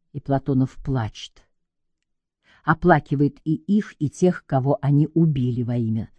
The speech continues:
своей правды. Он плачет обо всём том горе, которое они принесли и сами претерпели, об их надеждах, их упованиях и заблуждениях.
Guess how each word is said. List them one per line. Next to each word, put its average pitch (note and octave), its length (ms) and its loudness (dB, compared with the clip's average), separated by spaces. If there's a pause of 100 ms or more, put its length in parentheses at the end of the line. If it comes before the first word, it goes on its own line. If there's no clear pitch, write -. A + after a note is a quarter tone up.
своей A2+ 540 -6
правды. A2+ 420 -12 (1080)
Он C3+ 180 -2
плачет - 520 -2 (720)
обо C#3+ 260 -2
всём B3 400 4
том G3+ 360 2
горе, C#3 360 2 (400)
которое C#3 320 0
они C3+ 200 2
принесли C3 640 -2 (240)
и E3+ 80 0
сами E3 480 2
претерпели, A#2+ 760 -8 (760)
об C#3 160 -4
их C3+ 140 -6
надеждах, C3 800 -2 (800)
их - 180 -14
упованиях A#2+ 920 -2 (800)
и A#2+ 100 -10
заблуждениях. A2+ 1000 -12